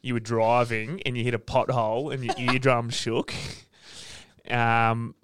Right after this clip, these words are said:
Speaker 1: or you're listening to us on a C D and it fucking, you know, jumped. Not that that would work. Let's edit that out. <laughs>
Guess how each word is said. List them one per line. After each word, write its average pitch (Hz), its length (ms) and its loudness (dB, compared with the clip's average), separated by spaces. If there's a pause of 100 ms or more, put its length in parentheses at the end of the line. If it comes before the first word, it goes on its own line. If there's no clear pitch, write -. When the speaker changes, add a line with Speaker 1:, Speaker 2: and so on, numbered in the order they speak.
Speaker 1:
or 120 120 0
you're 117 120 2
listening 120 340 -4
to 117 100 -4
us 110 100 -6
on 113 100 -6
a 110 40 -6
C 113 320 -2
D 110 260 2
and 104 100 -6
it 101 140 -8 (460)
fucking, 98 480 -14
you 107 120 -10
know, 117 260 -10 (340)
jumped. 117 480 -6 (500)
Not 113 160 -8
that 104 140 -10
that 92 160 -6
would 110 100 -6
work. 85 420 -14 (480)
Let's 117 160 -6
edit 95 220 -4
that 76 180 -10
out. 73 220 -14 (240)
<laughs> - 1600 0